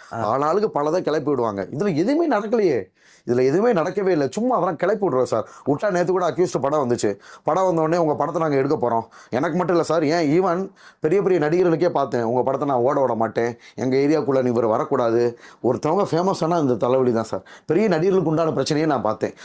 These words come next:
Speaker 2: So, இப்பயே நம்ம அதை ஃபேஸ் பண்ண ஆரம்பிச்சிட்டோம்னா வளர்ந்துட்டோம்னு அர்த்தம். பெரிய நடிகர்களுக்கே பார்த்தேன், "இவர் படத்தை நாங்க ஓட விட மாட்டோம்." தமிழ்நாட்டுல மெட்ராஸ்ல பார்த்தேன் சார் அந்த நியூஸை.
Speaker 1: ம்.
Speaker 2: இவ்வளோ பெரிய, பெரிய,
Speaker 1: சரி,
Speaker 2: பெரிய
Speaker 1: அந்த அக்யூஸ்ட் படம் எடுத்தாங்கல்ல, அவங்க ஏன் உங்களை ஃபோ-, கூப்பிடல? "சார், இன்னைக்கு நம்ம ஷோ ரிலீஸ் ஆகுது,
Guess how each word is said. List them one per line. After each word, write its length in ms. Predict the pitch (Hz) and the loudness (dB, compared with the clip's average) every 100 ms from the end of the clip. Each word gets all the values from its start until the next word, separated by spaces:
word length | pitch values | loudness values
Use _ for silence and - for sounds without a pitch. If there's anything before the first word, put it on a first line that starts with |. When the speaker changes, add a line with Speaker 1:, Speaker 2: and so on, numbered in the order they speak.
| - | -8
Speaker 2:
So, 160 | - 175 | 0 0
இப்பயே 260 | 131 285 | 2 0
நம்ம 260 | 247 226 190 | 2 2 2
அதை 180 | 175 220 | 2 0
ஃபேஸ் 100 | 220 | 0
பண்ண 200 | 175 151 | -2 0
ஆரம்பிச்சிட்டோம்னா 480 | 147 - 175 180 135 | -2 -2 0 0 0
வளர்ந்துட்டோம்னு 360 | 151 135 165 | 0 0 0
அர்த்தம். 320 | 123 - 107 - _ - - - - | -2 -4 -8 -8 _ -20 -20 -20 -4
பெரிய 220 | 160 208 | 0 2
நடிகர்களுக்கே 560 | 160 170 226 202 202 196 | 2 2 2 2 2 2
பார்த்தேன், 260 | 143 127 | 0 0
"இவர் 120 | 120 107 | 0 0
படத்தை 240 | 135 170 | -2 -2
நாங்க 160 | 135 117 | 0 0
ஓட 160 | 143 | 2
விட 180 | 127 117 | 0 -2
மாட்டோம்." 220 | 104 101 | -2 -2
தமிழ்நாட்டுல 520 | 101 123 160 160 135 | -2 -2 0 0 0
மெட்ராஸ்ல 440 | 135 117 180 165 123 | -2 -2 -4 -2 0
பார்த்தேன் 200 | 117 117 | 0 0
சார் 140 | 113 | -2
அந்த 140 | 101 101 | -4 -2
நியூஸை. 460 | 110 104 107 135 - - | -2 0 0 -2 -8 -20
Speaker 1:
ம். 200 | 120 117 120 - - - _ - - - | -20 -18 -20 -20 -20 -20 _ -20 -12 -2
Speaker 2:
இவ்வளோ 280 | 151 220 180 | 0 2 2
பெரிய, 200 | 175 151 - - | 2 0 -4 -2
பெரிய, 200 | 180 226 | 0 2
Speaker 1:
சரி, 120 | 220 | 2
Speaker 2:
பெரிய 0 | |
Speaker 1:
அந்த 140 | 208 | 2
அக்யூஸ்ட் 560 | 196 185 247 254 - 208 | 0 -2 -2 -2 -2 0
படம் 180 | 180 175 | 2 2
எடுத்தாங்கல்ல, 640 | 170 175 170 180 139 131 | 0 0 0 0 0 2
அவங்க 340 | 156 143 180 185 | 2 2 2 2
ஏன் 140 | 208 | 2
உங்களை 300 | 208 190 160 | 2 2 0
ஃபோ-, 220 | 143 123 - | -2 -6 -2
கூப்பிடல? 420 | 196 160 156 143 | -2 0 0 0
"சார், 200 | 139 165 | 0 0
இன்னைக்கு 260 | 151 147 143 | 0 0 0
நம்ம 200 | 139 131 147 | 0 -2 0
ஷோ 120 | 165 | 0
ரிலீஸ் 400 | 143 143 147 135 | 2 0 0 0
ஆகுது, 380 | 123 120 123 | 2 2 2